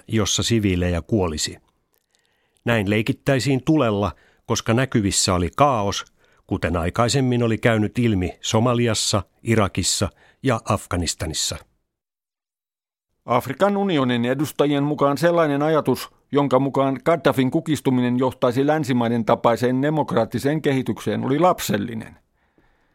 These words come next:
Speaker 2: Ei tarvinnut katsoa kuin Libyan historiaa parin viimeisen vuosisadan aikana, niin saattoi havaita, että maa on hyvin maantieteellisesti jakautunut ja täynnä potentiaalisia ristiriitoja. Libyalla on tietysti runsaat öljyvarat,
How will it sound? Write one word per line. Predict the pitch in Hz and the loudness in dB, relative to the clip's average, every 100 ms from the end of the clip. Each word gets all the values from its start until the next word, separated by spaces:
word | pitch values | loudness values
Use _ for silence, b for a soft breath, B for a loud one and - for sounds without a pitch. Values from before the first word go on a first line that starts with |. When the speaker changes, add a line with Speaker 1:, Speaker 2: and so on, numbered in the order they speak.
| _ _ _ - | _ _ _ -2
Speaker 2:
Ei | 127 | 2
tarvinnut | 131 131 147 160 | 4 2 0 -4
katsoa | - 160 - 165 | 2 0 2 -2
kuin | - 156 | 2 2
Libyan | 165 160 156 143 | 2 2 0 0
historiaa | 170 - 139 127 120 | -2 -2 0 2 2
parin | 147 156 160 | 2 2 2
viimeisen | 165 165 147 135 143 | 0 2 2 0 0
vuosisadan | 160 127 143 143 | 0 0 0 2
aikana, | 151 131 120 104 - b b | 0 0 0 0 -6 b b
niin | 123 | -4
saattoi | 117 127 - 120 | 0 0 2 0
havaita, | 135 175 156 131 127 - | 0 0 0 2 -2 -2
että | 123 - | -4 -2
maa | 143 170 | 0 2
on | 151 120 | 2 0
hyvin | 165 156 | 0 0
maantieteellisesti | 147 165 131 127 - 104 - 117 | 0 0 0 0 0 -4 -4 -2
jakautunut | 139 151 170 135 139 131 | -2 2 0 0 -2 -2
ja | 143 | -4
täynnä | 139 147 147 135 | 0 2 2 2
potentiaalisia | 139 135 127 127 117 110 123 | 2 2 2 2 0 2 0
ristiriitoja. | 135 139 131 110 95 98 - - _ _ _ _ _ _ _ _ _ - | 2 -2 -2 -2 -2 -4 -6 -10 _ _ _ _ _ _ _ _ _ -6
Libyalla | 123 110 143 160 160 | -4 2 4 4 2
on | 117 | 2
tietysti | 135 147 143 147 | 0 0 -2 -2
runsaat | 151 175 156 156 | -2 0 0 0
öljyvarat, | 196 180 147 117 110 107 | -2 0 0 0 0 -6